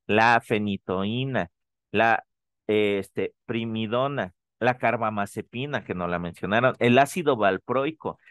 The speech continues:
y les mencionaba en la clase, el ácido valproico te sirve para todas,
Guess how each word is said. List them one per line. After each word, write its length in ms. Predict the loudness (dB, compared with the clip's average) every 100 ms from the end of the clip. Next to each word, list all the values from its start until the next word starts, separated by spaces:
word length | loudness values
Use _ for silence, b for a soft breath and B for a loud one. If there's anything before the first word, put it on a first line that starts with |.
| b
y 100 | -4
les 180 | -2 -2
mencionaba 480 | -4 -8 -6 -2 -2
en 100 | -2
la 80 | -4
clase, 320 | -4 -6 -2
el 80 | -4
ácido 260 | -4 -6
valproico 560 | -4 -4 -4 -8 -6 -8
te 140 | -8
sirve 300 | -6 -4 -2
para 340 | 0 0 2 0
todas, 500 | 0 0 0 -6